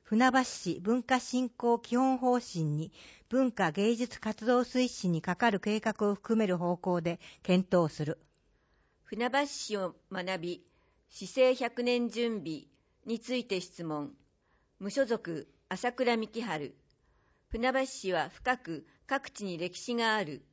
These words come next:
Speaker 2: 各所の貝塚、小室の前方後円墳、平安時代の大日神社、船橋大神宮、葛飾郡栗原、二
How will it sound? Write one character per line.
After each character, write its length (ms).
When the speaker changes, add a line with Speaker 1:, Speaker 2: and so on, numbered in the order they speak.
Speaker 2:
各 220
所 160
の 100
貝 300
塚、 400
小 100
室 240
の 180
前 200
方 260
後 320
円 220
墳、 340
平 320
安 160
時 140
代 220
の 200
大 80
日 160
神 320
社、 280
船 260
橋 240
大 260
神 220
宮、 300
葛 240
飾 260
郡 240
栗 240
原、 400
二 100